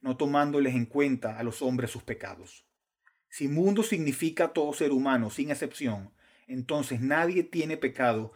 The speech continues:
y nadie iría al infierno. Vayamos ahora a Juan diez, dice,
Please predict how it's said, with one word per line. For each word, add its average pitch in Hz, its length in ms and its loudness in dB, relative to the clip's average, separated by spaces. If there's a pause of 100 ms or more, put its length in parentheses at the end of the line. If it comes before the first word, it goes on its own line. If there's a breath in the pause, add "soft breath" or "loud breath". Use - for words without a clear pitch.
(120)
y 135 120 -2
nadie 135 360 4
iría 127 340 4
al 123 80 2
infierno. 120 580 -2 (760)
Vayamos 147 420 2
ahora 143 240 6
a - 40 -4
Juan 131 280 4
diez, 160 460 2
dice, 120 460 -4